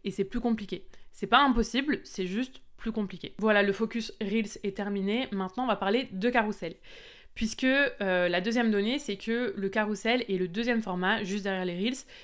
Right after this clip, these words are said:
qui génère le plus de vues et le plus d'interactions. Et oui, le carrousel, moi, c'est un format que j'adore, que je recommande à toutes mes élèves, parce que pour moi, il a deux avantages. Le premier, c'est qu'il permet d'apporter énormément de valeur.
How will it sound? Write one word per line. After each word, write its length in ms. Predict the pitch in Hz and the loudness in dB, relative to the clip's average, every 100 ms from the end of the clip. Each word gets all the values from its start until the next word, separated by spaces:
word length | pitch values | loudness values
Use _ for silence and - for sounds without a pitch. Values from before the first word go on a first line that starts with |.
| - - | -20 -8
qui 160 | 277 | -4
génère 360 | 247 220 208 254 | -2 2 2 2
le 100 | 202 | 0
plus 280 | 185 247 247 | -2 -2 0
de 100 | 208 | 0
vues 460 | 185 190 220 254 - | -2 -2 -4 -6 -4
et 80 | 202 | -2
le 60 | 190 | -2
plus 200 | - 220 | -2 0
d'interactions. 480 | 202 202 185 - - | 0 0 -4 -6 0
Et 100 | 220 | 2
oui, 220 | 214 240 175 | 2 0 -4
le 220 | 175 170 | -6 -6
carrousel, 420 | - 180 185 202 | -6 -6 -4 -4
moi, 140 | 190 | -4
c'est 100 | 180 | -4
un 60 | 175 | -8
format 280 | 170 175 180 | -8 -6 -8
que 140 | 180 | -8
j'adore, 340 | 165 165 208 - | -6 -4 -4 -4
que 100 | 185 | -8
je 100 | 175 | -8
recommande 460 | 175 185 190 190 - | -6 -4 -4 -4 0
à 220 | 202 190 - | 2 2 -2
toutes 180 | - - | -8 -2
mes 200 | 202 180 | 0 2
élèves, 340 | 185 226 208 - | 4 4 2 -2
parce 180 | 208 208 | -2 0
que 60 | |
pour 160 | 240 226 | 0 2
moi, 140 | 233 | 4
il 60 | 214 | 4
a 80 | 185 | 4
deux 180 | 190 208 | 2 2
avantages. 480 | 190 185 185 - - - | 2 0 -4 -8 -10 -6
Le 100 | 196 | -4
premier, 240 | 220 269 | 0 0
c'est 120 | 262 | -2
qu'il 120 | 190 | -4
permet 220 | 196 190 233 | -2 -2 0
d'apporter 540 | 196 190 - 226 - - - | -2 -4 -6 -8 -8 -12 -2
énormément 760 | 240 226 226 220 202 185 - - | 2 4 6 4 2 0 -4 -10
de 160 | 175 185 | -8 -4
valeur. 340 | 175 170 - | -4 -4 -10